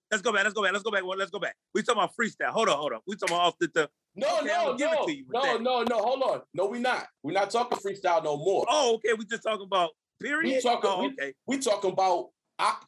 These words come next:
Speaker 2: if, if you got money to put
Speaker 1: Just
Speaker 2: up, if,
Speaker 1: acapella.
Speaker 2: if
Speaker 1: I
Speaker 2: you
Speaker 1: got
Speaker 2: got,
Speaker 1: you.
Speaker 2: if you got five hundred thousand acapella on any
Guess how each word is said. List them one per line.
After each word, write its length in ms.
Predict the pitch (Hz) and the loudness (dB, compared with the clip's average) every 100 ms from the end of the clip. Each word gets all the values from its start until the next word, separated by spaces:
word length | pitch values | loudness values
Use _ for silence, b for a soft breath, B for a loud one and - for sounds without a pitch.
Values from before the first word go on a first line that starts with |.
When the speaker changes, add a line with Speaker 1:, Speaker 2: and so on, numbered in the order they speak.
| b b | b b
Speaker 2:
if, 220 | 208 202 - | 0 0 0
if 160 | 185 185 | -2 -2
you 80 | 311 | 0
got 240 | 233 151 | 0 0
money 300 | 170 233 196 | 0 0 0
to 80 | 160 | -4
put 220 | - 214 | 0 2
Speaker 1:
Just 100 | 180 | 2
Speaker 2:
up, 60 | - 185 196 | 0 -2 0
if, 80 | 196 | 0
Speaker 1:
acapella. 100 | 196 226 | 2 0
Speaker 2:
if 60 | 143 | 0
Speaker 1:
I 60 | |
Speaker 2:
you 60 | 139 | 0
Speaker 1:
got 200 | 165 214 | 2 0
Speaker 2:
got, 60 | - | -2
Speaker 1:
you. 60 | - - | -10 -4
Speaker 2:
if 140 | 185 190 | -4 0
you 100 | 269 | 0
got 240 | 214 - | 0 0
five 220 | 214 226 | 2 2
hundred 240 | 214 214 208 | 2 -2 0
thousand 380 | 208 170 - - _ _ _ _ _ - | 2 2 0 -8 _ _ _ _ _ 0
acapella 720 | 214 - - - 247 151 - | 0 0 -2 2 2 2 2
on 220 | 165 165 - | 0 0 0
any 300 | 233 233 | 0 0